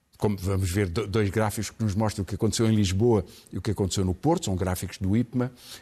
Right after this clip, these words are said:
Eh, o primeiro é sobre Lisboa, creio que será pela, pela ordem que temos,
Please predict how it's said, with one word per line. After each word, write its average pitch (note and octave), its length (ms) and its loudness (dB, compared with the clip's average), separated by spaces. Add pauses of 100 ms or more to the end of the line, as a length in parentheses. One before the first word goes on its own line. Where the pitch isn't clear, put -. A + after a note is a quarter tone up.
(120)
Eh, F#2 140 -10
o F2+ 100 -10
primeiro G2+ 380 2
é F2+ 40 -2
sobre F2 360 -4
Lisboa, E2+ 500 -2
creio E2+ 240 -4
que - 120 -14
será E2 180 -4
pela, E2+ 280 -4
pela F2+ 180 -4
ordem F2+ 280 0
que - 80 -8
temos, A2 300 -2